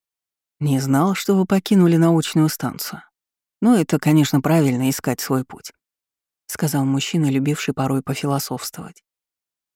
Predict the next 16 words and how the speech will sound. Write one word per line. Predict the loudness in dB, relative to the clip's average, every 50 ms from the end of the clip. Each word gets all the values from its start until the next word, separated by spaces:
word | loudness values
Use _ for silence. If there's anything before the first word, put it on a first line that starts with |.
| _ _ _ _ _ _ _ -2
Я | 0 2 4
улыбнулась, | 4 4 4 4 4 4 4 2 2 -2 -4 -6 -2 0
ничего | 0 0 0 0 0 2 2
на | 2 2 0
это | 0 0 0
не | 0 0
ответив. | 0 -2 -4 -8 -10 -12 -14 -18 -20 -20 _ _ _ _ _ _ _ _ _ -2
Он, | 0 0 0
конечно, | 0 0 0 0 0 -2 -4 -6
вскоре | -6 -4 -2 -2 0 0
узнает | 0 0 0 0 0 0 -2
о | -2
моих | -2 -2 -2 -4 -6
способностях | -10 -10 -6 -6 -6 -4 -4 -4 -2 0 -2 -2 -2 -6 -8 -8 -6
третьего | -6 -4 -4 -4 -4 -4 -4 -2
уровня. | -2 -4 -4 -6 -10 -12 -14 -20